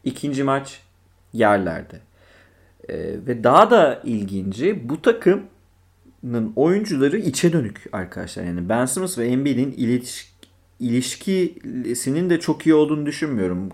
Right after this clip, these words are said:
Kötü karakterler oldukları için veya geçinemedikleri için değil. Takımın biraz içe dönük olduğu belli. Ayrıca bir Horford problemi de var. Horford'un takımdan tamamen kopuk olduğunu düşünüyoruz. Yani en azından gelen söylentiler bu yönde ki oyun da bunu gösteriyor.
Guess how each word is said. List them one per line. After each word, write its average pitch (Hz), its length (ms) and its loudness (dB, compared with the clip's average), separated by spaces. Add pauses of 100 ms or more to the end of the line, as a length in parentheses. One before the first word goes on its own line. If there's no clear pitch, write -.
Kötü - 240 -6
karakterler 151 680 2 (140)
oldukları 135 500 -2
için 135 300 -4
veya 131 160 0
geçinemedikleri 131 840 -2
için 127 300 -6
değil. 110 180 -4 (640)
Takımın 165 480 -2
biraz 151 220 2
içe 135 240 -4
dönük 131 280 0
olduğu 123 380 0
belli. 98 440 0
Ayrıca 151 500 6
bir 151 120 0
Horford 147 460 4 (120)
problemi 135 420 2
de 113 140 2
var. 143 220 2 (320)
Horford'un 151 520 2
takımdan 156 480 -4
tamamen 151 440 6
kopuk 139 260 -2
olduğunu 110 600 0 (220)
düşünüyoruz. 156 720 -4 (560)
Yani 92 220 -2
en 104 80 -2
azından 110 640 0
gelen 104 280 0
söylentiler 131 680 0
bu 139 80 0
yönde 143 520 -2
ki - 200 -6
oyun 139 360 6
da 95 140 0
bunu 87 200 -4
gösteriyor. 92 640 -6